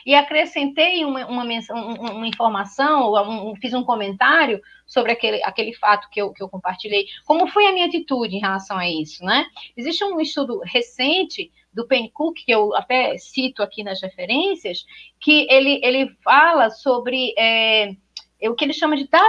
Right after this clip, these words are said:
uma cotovelada na, reflexiva nas pessoas quando elas estão usando as redes sociais. Tipo assim, olha, você vai compartilhar mesmo isso? Você acha mesmo que isso é verdade? Então, assim, as pessoas pensarem um pouco mais,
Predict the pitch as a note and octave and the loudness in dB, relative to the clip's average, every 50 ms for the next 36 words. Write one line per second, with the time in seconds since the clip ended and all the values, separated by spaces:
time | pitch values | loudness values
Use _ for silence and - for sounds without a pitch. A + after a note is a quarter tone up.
0 | A#4 A4+ G#4+ G#4 G#4 G4 F#4+ - F#4 E4 C#4 E4+ D4+ C4+ C4 D4 E4 F4 D4+ A#3+ | 4 4 2 0 0 -2 -4 -4 -2 2 6 6 6 6 6 4 6 4 4 4
1 | B3+ G#3+ F3+ - - G#3 G#3+ E3 F#3+ - F3+ G3+ - - B3 A#3+ - - C#4+ C#4+ | 4 2 2 -2 -6 -10 -10 -10 -10 -12 -10 -8 -4 -2 -2 -2 0 0 -2 -2
2 | C#4+ - - - D4 D4+ D4+ D4 A#3+ A3 A3 G#3+ - - G#3+ G#3+ - A3 G#3 G3 | -2 -6 -4 0 4 4 4 2 2 -4 -4 -6 -6 -10 -10 -8 -6 -4 -4 -4
3 | G3 G3 - G#3+ G#3+ G3+ G3+ F#3+ G#3 - - A3 G3+ F#3+ F#3+ F#3+ F#3+ G3+ F#3+ F#3 | -4 -6 -8 -8 -6 -6 -8 -8 -10 -10 -8 -8 -8 -6 -8 -8 -8 -8 -8 -8
4 | F3+ F3 F3 F3 F3+ F3+ E3+ E3+ - D#3+ - - - F3+ F#3 G3 - - B3 A#3+ | -4 -4 -4 -4 -4 -6 -10 -12 -14 -20 -12 -4 0 0 0 0 -2 -8 -8 -4
5 | C#4 D4 F#4 F4+ D#4 A#3+ F#3+ E3+ E3 _ _ _ _ _ _ - C4+ C#4 G#4 A#4 | 2 4 4 6 6 4 2 0 -2 _ _ _ _ _ _ -6 0 2 4 4
6 | C5 B4+ B4 A#4 - G4+ E4 - - C4+ C#4 C4 A#3+ A#3 B3 C4 C#4+ C#4+ C#4 A3 | 4 4 4 4 4 4 2 2 0 2 2 2 2 2 2 2 4 2 2 0
7 | A#3 A3+ G#3 G#3+ B3 D#4 F4+ D#4 - - F#3+ _ _ _ _ _ _ _ _ - | -4 -6 -4 -2 -2 -4 -4 -6 -10 -16 -18 _ _ _ _ _ _ _ _ 2
8 | C#4 D#4 D#4 A4 G#4+ A#4+ A#4+ A#4 F4+ D4 C4 B3+ C#4 D4 D#4+ F4 F4+ F4 - - | 2 2 4 4 4 4 4 4 2 2 4 6 6 6 6 6 4 4 2 0
9 | C4 A#3+ A#3+ A#3 - - A#3+ A#3 A#3 A#3 - G3+ F3+ F3+ F#3 F3+ G#3+ A3 A#3+ B3 | 0 0 -2 -2 -4 -6 -6 -4 -4 -4 -6 -4 -4 -4 -2 2 4 6 6 6
10 | A#3+ - - - - - _ - B3 F4+ F4+ G4 F#4+ F#4+ F#4 E4 E4+ E4+ - F4+ | 4 0 -10 -20 -20 -18 _ -6 0 2 2 2 2 2 2 2 0 0 -4 -8
11 | E4+ - F#4+ F#4+ - _ _ _ _ _ _ _ - G#4 A4 A4+ A#4 - - G4+ | -4 -4 -6 -6 -6 _ _ _ _ _ _ _ 2 4 4 4 2 0 4 8
12 | A4 A#4+ B4 A#4 A4 F4 D4+ D4 C#4+ C#4 C4 B3+ - C4+ A#3 G#3 F#3+ F3+ E3+ D#3 | 8 10 10 8 6 4 2 2 2 2 2 0 0 0 0 0 0 0 0 -2
13 | D3+ D3+ D3+ - - | -4 -8 -10 -16 -20